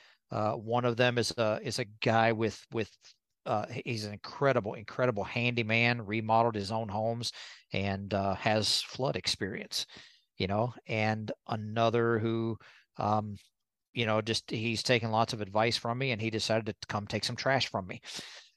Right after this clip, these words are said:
you know, and another s-, couple who couldn't be there who said, "Hey, you know what?" Um, uh,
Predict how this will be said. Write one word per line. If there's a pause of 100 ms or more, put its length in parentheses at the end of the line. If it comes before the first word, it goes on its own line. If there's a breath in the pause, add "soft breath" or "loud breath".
you
know,
and
another
s-,
couple
who
couldn't
be
there
who
said,
"Hey,
you
know
what?"
Um, (400 loud breath)
uh,